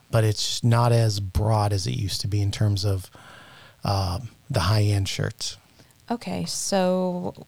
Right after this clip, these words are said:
Speaker 2: what, um, what niche areas are you seeing come to the forefront?
Speaker 1: More sports stuff.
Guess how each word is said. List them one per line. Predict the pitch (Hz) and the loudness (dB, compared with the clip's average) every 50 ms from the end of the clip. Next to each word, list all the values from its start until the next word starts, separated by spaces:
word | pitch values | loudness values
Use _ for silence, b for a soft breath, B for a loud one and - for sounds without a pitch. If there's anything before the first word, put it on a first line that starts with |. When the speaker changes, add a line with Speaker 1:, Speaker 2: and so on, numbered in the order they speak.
| _ _ | _ _
Speaker 2:
what, | 190 180 170 185 190 190 196 202 208 202 - - | -8 -2 0 2 2 4 4 2 2 0 -2 -4
um, | - 190 190 180 175 175 175 170 170 170 175 180 190 - B B B B B B B - | -2 -2 0 0 0 0 0 0 0 0 0 -2 -2 -4 B B B B B B B -2
what | - 185 190 190 190 | 2 4 4 4 4
niche | - - 190 190 185 185 185 190 - - - - | 4 2 2 4 4 4 2 2 2 0 -2 0
areas | - 190 190 185 185 180 180 180 180 180 180 - | 0 0 0 2 2 2 0 0 0 -2 -2 -2
are | - - 180 | -2 -2 -2
you | 175 175 180 | -2 -4 -4
seeing | 165 - - 175 170 170 165 170 165 | -6 -6 -4 -2 -2 -2 -2 -4 -6
come | - 185 170 165 | -6 -4 -4 -4
to | 156 175 | -4 -6
the | 170 170 170 | -6 -6 -6
forefront? | - - - 180 180 - - 196 196 196 196 214 - _ - - - - - - B B B B B B B B B B B B B B B B B B B - - - - - _ _ _ _ _ | -6 -4 -4 -4 -4 -6 -6 -6 -6 -4 -6 -8 -10 _ -12 -12 -12 -12 -14 -20 B B B B B B B B B B B B B B B B B B B -16 -16 -16 -16 -20 _ _ _ _ _
Speaker 1:
More | - 120 113 131 127 | 2 4 4 4 4
sports | - - - - - - 117 - - | 2 -2 -4 -4 -4 -4 -2 -4 -4
stuff. | - - - 113 107 - - - | -6 -4 -4 -4 -4 -6 -12 -18